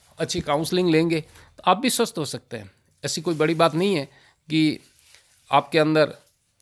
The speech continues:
ये ऊर्जा नहीं आ सकती है, आ सकती है, जीत सकते हो। देखो आखिर स्वस्थ आदमी मैदान से बाहर निकला है, कितनी बार गया है, तीन बार बाहर आ चुका है, पर वो कभी मैदान नहीं छोड़ा। लोग धक्के दे के उसको भेज रहे हैं और उसके अंदर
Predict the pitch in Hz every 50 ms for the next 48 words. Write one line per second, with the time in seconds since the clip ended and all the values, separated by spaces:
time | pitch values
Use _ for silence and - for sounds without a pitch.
0 | _ _ _ _ _ _ _ _ _ _ _ _ - 147 151 156 156 147 147 143
1 | 139 139 151 139 143 151 160 156 143 131 - - 110 - _ - 123 117 107 98
2 | - _ _ _ - - 147 - - 156 - _ - 175 139 107 95 - _ _
3 | _ _ _ _ - 113 143 170 - - 180 - - - 160 135 123 147 185 170
4 | 185 165 117 117 - _ _ _ _ _ _ - 160 185 180 - 214 196 165 -
5 | 190 190 - - 175 170 165 180 180 165 160 156 156 165 170 175 165 - 165 143
6 | 139 143 160 175 170 160 147 147 143 143 175 165 123 104 - - _ _ _ _
7 | _ _ - 156 - 175 185 208 196 185 180 147 110 104 104 131 147 151 135 107
8 | 98 - - - _ _ _ - 156 156 160 156 151 147 135 135 151 170 170 165
9 | 156 - 147 123 - 123 107 104 - _ _ _ _ _ _ _ 147 165 165 -
10 | - _ _ _ _ _ _ - 139 147 135 - 143 139 156 139 131 131 135 143
11 | 147 147 147 143 139 - 120 107 107 104 101 - _ _ _ _ _ _ _ _
12 | _ - 151 151 - 165 147 160 165 143 101 120 131 - - 214 202 175 196 196
13 | 190 196 180 160 - - 180 139 131 135 139 127 143 139 123 98 - - _ _
14 | _ _ _ _ - - 147 147 151 143 - - 165 156 156 156 156 147 131